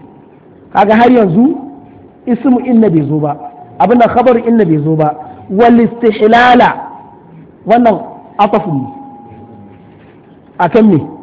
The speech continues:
Akan in anna. Har yanzu ba a samu khabar ba. Haramun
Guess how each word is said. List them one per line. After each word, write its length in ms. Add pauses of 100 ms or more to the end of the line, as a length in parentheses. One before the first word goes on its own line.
(500)
Akan 360
in 260
anna. 340 (360)
Har 160
yanzu 200
ba 120
a 120
samu 360
khabar 380
ba. 180 (280)
Haramun 1040